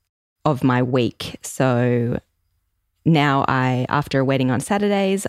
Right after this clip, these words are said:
I back up my images, but I,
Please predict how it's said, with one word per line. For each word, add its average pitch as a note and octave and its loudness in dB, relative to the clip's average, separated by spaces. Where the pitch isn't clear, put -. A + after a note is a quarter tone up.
I B2+ 0
back C3 -2
up - 0
my C3 2
images, D#3+ 0
but C3+ 2
I, C3+ 0